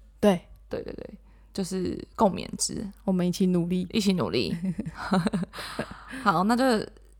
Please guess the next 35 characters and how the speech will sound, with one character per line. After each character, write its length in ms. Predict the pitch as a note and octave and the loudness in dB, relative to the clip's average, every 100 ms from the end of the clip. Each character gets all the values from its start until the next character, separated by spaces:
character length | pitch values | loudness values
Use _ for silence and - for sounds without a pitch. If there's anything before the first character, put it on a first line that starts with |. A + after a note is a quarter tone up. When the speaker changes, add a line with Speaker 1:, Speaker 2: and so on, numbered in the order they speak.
| - | -12
Speaker 2:
希 240 | - - C4 | -4 4 8
望 140 | A#3+ | 8
大 80 | A3+ | 8
家 220 | G#3 G#3+ | 8 6
喜 140 | G#3 F#3+ | 4 6
欢 80 | |
我 60 | F#3+ | 6
们 280 | G#2 E2 - | 4 -4 -4
这 160 | - G3 | 0 0
集 160 | - | 0
的 100 | - | -2
分 260 | G3 G3 G#3+ | 2 2 2
享。 500 | G#3 G1+ - A#3 C#4+ - - | 0 -2 -2 -4 -4 -4 2
Speaker 1:
嗯， 460 | G3 G#3+ G3+ E3+ | 2 4 0 -2
然 140 | E3 F3 | -2 2
后 320 | F#3+ F#3 F3 - - - - | 4 6 4 -2 -20 -14 2
到 440 | G#3 F#3 F3 F3 - | 6 8 8 6 4
Apple 300 | D#4 D#4 D#4+ | 4 6 4
Podcast 680 | C#4+ C4+ C4+ B3 F3+ F3+ - - | 6 4 4 2 4 0 -4 0
帮 200 | F#3 F#3 | 0 2
我 120 | F3+ | -2
们 400 | - C3 - C#4 - - - | -4 -8 -8 -12 -18 -16 0
打 180 | F3 F3+ | 2 4
星 240 | G#3 G#3 | 4 2
星、 420 | G#3 G#3 G3+ G3+ - - | 2 2 2 -2 -6 0
留 200 | G3 F3+ | 4 6
评 240 | F3+ F3 | 6 4
价。 340 | - F#3+ - - | 0 0 0 0
Speaker 2:
打 180 | F#3+ - | 4 4
星 300 | - C4+ C4 | 4 0 -2
星、 600 | - C4 C4 C#4 C4 C4 | -2 -2 -2 -2 -2 -2
留 100 | A3 | 0
评 220 | G3+ A3 A3 | 2 2 2
价。 440 | B3 A#3+ - - - | 2 0 -2 -8 -4
Speaker 1:
对， 400 | - - C#4 | -4 -4 -12